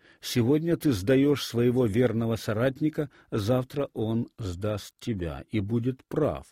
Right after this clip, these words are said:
Круговая порука — непременный атрибут подобного рода мафиозных организаций, гарант того, что завтра в них не начнётся война всех против всех.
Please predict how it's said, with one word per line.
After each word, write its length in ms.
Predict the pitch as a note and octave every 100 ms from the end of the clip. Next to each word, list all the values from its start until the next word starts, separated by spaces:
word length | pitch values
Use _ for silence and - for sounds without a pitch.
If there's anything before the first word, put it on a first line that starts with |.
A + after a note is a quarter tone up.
| _ _ _ - _
Круговая 600 | A#2+ A2 C3 C3+ C3+ B2+
порука — 600 | B2+ B2+ E3 - D3+ C#3+
непременный 1120 | G#2+ C3 C3 A#2 A2+ A#2+ D3+ D#3 D#3 D3+ D3+
атрибут 760 | - A2+ - A2+ G2 C3 C#3+ -
подобного 720 | - A#2 A#2 C3 A#2+ B2+ B2+ B2
рода 400 | C3 C3+ B2 B2
мафиозных 800 | A#2+ A2+ B2+ B2+ B2+ A#2 B2 C#3
организаций, 880 | B2 C#3 C#3+ C#3 E3+ A#2 - C#2+ - - -
гарант 840 | F2 A#2+ A#2+ D#3 D#3 C#3+ - -
того, 500 | - G#2+ C3 F#3+ G#2+ - - -
что 300 | - - A2+
завтра 600 | F2 A#2 D3+ D#3 D3+ D3
в 100 | G#2+
них 320 | G#2 C3+ -
не 120 | B2+
начнётся 720 | C3 A#2+ - A#2+ B2+ - B2
война 500 | G#2 G#2+ G2+ G#2 B2
всех 560 | A#2 - - A2+ A2+ -
против 480 | - A#2+ - B2+ -
всех. 540 | - - A2 - -